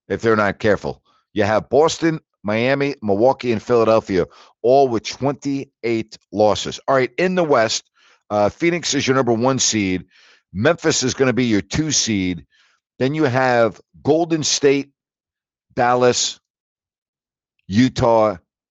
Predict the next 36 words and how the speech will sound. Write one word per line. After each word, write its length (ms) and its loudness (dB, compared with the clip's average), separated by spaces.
and 460 0
Denver. 380 2
It 80 -2
looks 200 0
like 220 2
Golden 340 0
State 460 0
has 260 -4
a 40 -2
good 240 -2
chance 560 0
of 140 -2
being 240 2
three. 540 -2
Dallas 600 0
currently 380 0
is 120 -2
fourth. 560 0
And 100 -4
then 120 2
you 80 2
have 120 0
Utah 580 2
and 180 -2
Denver 300 0
fifth 320 -2
and 100 -2
sixth, 380 -4
respectively. 840 -2
Then 140 2
you 80 2
look 160 0
at 80 -6
seven 280 0
through 200 -6
ten. 320 -2